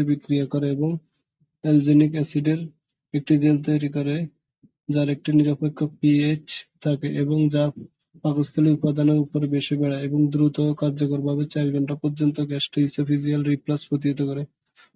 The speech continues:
গুরুতর ক্ষেত্রে এই জেলটি পাকস্থলীর উপাদানের চেয়ে অগ্র-, অগ্রাধিকার ভিত্তিক রিফ্লাক্স হয় ইসোফেগাসের অভ্যন্তরে উপশমকারী প্রভাব বিস্তার করে।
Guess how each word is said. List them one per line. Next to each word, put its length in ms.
গুরুতর 360
ক্ষেত্রে 340
এই 160
জেলটি 400
পাকস্থলীর 580
উপাদানের 540
চেয়ে 240
অগ্র-, 540
অগ্রাধিকার 600
ভিত্তিক 460
রিফ্লাক্স 520
হয় 160
ইসোফেগাসের 760
অভ্যন্তরে 560
উপশমকারী 720
প্রভাব 340
বিস্তার 400
করে। 220